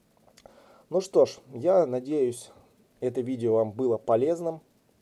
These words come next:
Э, желаю, чтобы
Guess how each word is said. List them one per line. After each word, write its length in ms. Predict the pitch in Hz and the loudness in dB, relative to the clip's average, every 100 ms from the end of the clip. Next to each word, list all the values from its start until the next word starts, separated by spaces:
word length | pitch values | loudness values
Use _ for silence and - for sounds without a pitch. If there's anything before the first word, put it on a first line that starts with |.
| _ _ _ _ _ _ _ _ _ _ _ - _ | _ _ _ _ _ _ _ _ _ _ _ -20 _
Э, 460 | 117 117 110 107 95 | -2 2 4 2 -2
желаю, 360 | 104 123 131 110 | -2 4 4 4
чтобы 460 | - 120 113 107 | -2 -2 0 -2